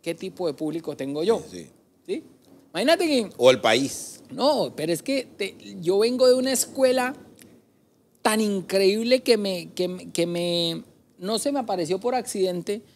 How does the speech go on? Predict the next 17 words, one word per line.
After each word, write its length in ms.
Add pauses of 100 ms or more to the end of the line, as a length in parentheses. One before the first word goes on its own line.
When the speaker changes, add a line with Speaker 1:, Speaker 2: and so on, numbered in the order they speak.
(160)
Speaker 1:
sino 560 (760)
en 240
Colombia 760 (640)
se 220
inventaron 640
una 160
manera 600
de 80
vender 260
enciclopedias. 1300 (1160)
Entonces, 480
por 220
ejemplo, 500 (240)
contrataban 680
a 40
un 100
artista. 500